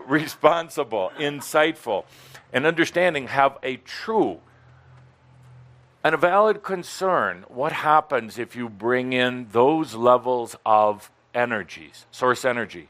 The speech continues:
onto earth? What if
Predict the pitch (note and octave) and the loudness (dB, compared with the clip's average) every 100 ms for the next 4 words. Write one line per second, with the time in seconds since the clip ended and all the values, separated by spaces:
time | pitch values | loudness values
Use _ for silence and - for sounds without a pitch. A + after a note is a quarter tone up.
0 | _ _ _ _ _ _ _ _ - A2 | _ _ _ _ _ _ _ _ -4 0
1 | A2 A2+ G2 - - _ _ _ _ _ | 2 4 2 -4 -20 _ _ _ _ _
2 | _ _ _ _ _ _ _ _ _ _ | _ _ _ _ _ _ _ _ _ _
3 | G#2+ D3 - - - _ _ _ _ _ | 2 2 2 -12 -20 _ _ _ _ _
4 | _ _ _ _ - C3+ - - - | _ _ _ _ -4 -2 -2 -8 -20